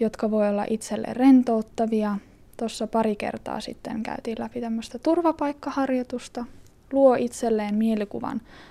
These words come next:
paikasta, jossa itsellä on mukava ja rento olla. Niin jo pelkästään semmoisen paikan ajattelu taas rauhoittaa sitä meidän hermostoa.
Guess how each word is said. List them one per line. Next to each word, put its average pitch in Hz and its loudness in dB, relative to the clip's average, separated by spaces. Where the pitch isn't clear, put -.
paikasta, 220 0
jossa - -8
itsellä 233 -4
on 220 -6
mukava - -2
ja - -8
rento 226 -6
olla. 240 -4
Niin 226 6
jo 226 2
pelkästään 233 0
semmoisen 226 -2
paikan 220 -2
ajattelu - -4
taas - -6
rauhoittaa - -8
sitä 269 -10
meidän 226 -8
hermostoa. - -10